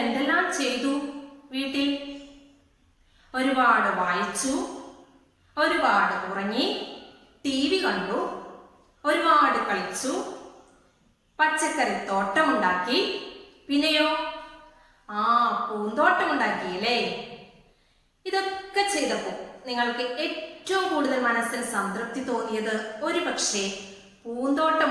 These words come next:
ഉണ്ടാക്കിയപ്പോഴായിരിക്കും എന്ന് ഞാൻ വിചാരിക്കുന്നു. ശരിയല്ലേ?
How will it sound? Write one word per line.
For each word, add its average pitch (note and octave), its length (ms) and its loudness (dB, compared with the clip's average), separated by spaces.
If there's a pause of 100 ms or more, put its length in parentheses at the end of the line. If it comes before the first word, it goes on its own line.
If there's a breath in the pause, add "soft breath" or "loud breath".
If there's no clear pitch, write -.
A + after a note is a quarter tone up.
ഉണ്ടാക്കിയപ്പോഴായിരിക്കും G3 1080 -2 (200)
എന്ന് G#3+ 180 -6
ഞാൻ G#3 160 -2
വിചാരിക്കുന്നു. F3 560 -8 (800)
ശരിയല്ലേ? D#4 520 2